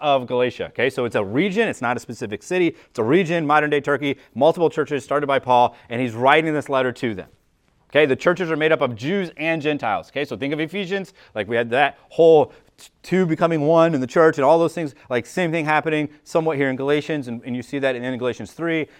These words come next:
other places throughout the book. Okay, uh, last thing that we need to, to be made aware of. The main thing that Paul's writing about in the book of Galatians is this Judaizers,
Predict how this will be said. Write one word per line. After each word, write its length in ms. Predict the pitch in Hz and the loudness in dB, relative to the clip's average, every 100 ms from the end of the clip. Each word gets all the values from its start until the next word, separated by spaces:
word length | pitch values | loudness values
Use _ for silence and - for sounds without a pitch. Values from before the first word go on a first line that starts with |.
| _ | _
other 180 | 120 135 | -4 -4
places 300 | 139 123 113 | -2 -4 -4
throughout 180 | 120 101 | -8 -6
the 60 | |
book. 240 | 101 - _ _ _ _ _ _ | -8 -12 _ _ _ _ _ _
Okay, 220 | 147 143 - | 0 0 2
uh, 260 | 135 135 117 - | 6 8 6 2
last 340 | 131 - 180 | 4 4 4
thing 120 | 202 | 2
that 100 | 165 | 0
we 100 | 160 | 0
need 140 | 156 151 | 0 2
to, 160 | 135 | 0
to 200 | - - | -2 -8
be 160 | 131 135 | -4 -2
made 200 | 131 123 | 0 0
aware 260 | 113 113 | 0 0
of. 160 | 95 90 _ _ - | 0 -4 _ _ -20
The 360 | 113 107 117 | -18 -6 -2
main 440 | 120 143 160 220 220 | 0 2 4 4 4
thing 200 | 226 170 | 2 2
that 140 | 143 | 0
Paul's 260 | - 156 143 | 4 4 6
writing 240 | 143 143 | 4 4
about 220 | 120 104 | 0 -2
in 80 | 117 | -2
the 40 | 120 | 0
book 160 | 143 | 2
of 60 | 143 | 2
Galatians 440 | 127 117 104 95 | 0 0 -2 -10
is 200 | - 117 | -6 -6
this 280 | 113 113 - 104 | -4 -6 -8 -16
Judaizers, 840 | 95 147 151 120 95 92 58 _ | -4 0 2 0 -2 -10 -18 _